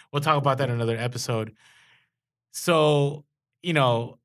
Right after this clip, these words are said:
it gives you some, so let's say I paid, you know, four K for all those toys.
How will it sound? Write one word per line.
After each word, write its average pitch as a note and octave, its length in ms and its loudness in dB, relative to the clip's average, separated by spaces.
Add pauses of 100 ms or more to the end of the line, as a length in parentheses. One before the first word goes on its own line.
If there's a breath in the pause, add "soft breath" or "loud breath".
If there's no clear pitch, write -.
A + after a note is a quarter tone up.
(140)
it D3 320 -8
gives D#3 140 0
you D3 40 -2
some, C#3+ 300 -2
so E3 160 -2
let's D#3 240 0
say D3 180 -2
I C3 120 -2
paid, B2+ 420 -4
you B2 80 -6
know, A2 240 -2
four B2 400 -6
K A#2 340 -4
for G#2+ 400 -10
all G#2+ 200 -10
those A2 220 -10
toys. A#2 720 -6